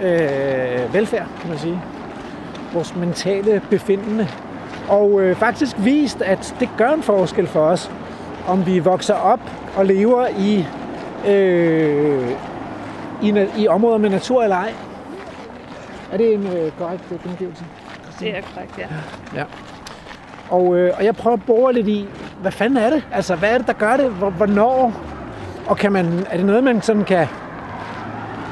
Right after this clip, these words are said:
Speaker 1: optimere på, eller skal man holde nallerne for, væk fra det?
Speaker 2: Så man kan sige, noget af det, vi fandt ud af i vores studie, det var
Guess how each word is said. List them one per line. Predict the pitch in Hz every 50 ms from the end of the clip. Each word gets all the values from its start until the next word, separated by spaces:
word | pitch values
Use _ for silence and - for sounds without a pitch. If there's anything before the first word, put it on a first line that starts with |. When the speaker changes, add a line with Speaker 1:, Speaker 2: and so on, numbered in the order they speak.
| - - - - -
Speaker 1:
optimere | 185 190 - - - 220 202 190 214 254 277 262 208
på, | - 214 214 202 185 175 165
eller | 165 156 151
skal | 147 - 156 156
man | 156 160
holde | 165 190 214 220 208 202 190
nallerne | 185 185 196 226 226 226 196
for, | - - 170 156 - - -
væk | 170 185 180
fra | - 196
det? | 175 175 180 180 175 - - - - - - - - - - - - - - - - - - - - - - - - - - - - - -
Speaker 2:
Så | - 254
man | 240 220 220
kan | 220 226
sige, | 226 277 285 277
noget | 277 277 294 294 311
af | 311
det, | 330 311
vi | 320 320 -
fandt | 294 262 247
ud | 277 285
af | 254 240
i |
vores | 220 220 214 240 -
studie, | - - 262 240 214 196 170 - -
det | 247 233
var | 247 240 247